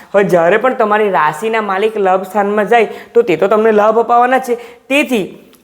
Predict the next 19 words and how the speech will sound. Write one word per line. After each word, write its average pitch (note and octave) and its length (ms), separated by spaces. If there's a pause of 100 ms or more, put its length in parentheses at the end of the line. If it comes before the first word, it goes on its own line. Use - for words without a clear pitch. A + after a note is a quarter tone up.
અઢાર A3 440
જુલાઈ B3+ 340
સુધી A#3 420
બુધ G3+ 320
દેવતા G#3 400
તમને G#3 300
પૂરેપૂરું A#3 640
પરિણામ A3+ 400
આપવા G#3+ 200
માટે G#3+ 240
તૈયાર A#3 300
છે. D#3+ 320
શેર G3 180
માર્કેટમાં G3+ 500
પણ G#3 140
જો G3+ 80
તમે G3 260
ઇન્વેસ્ટમેન્ટ G3 420
કરશો G#3+ 280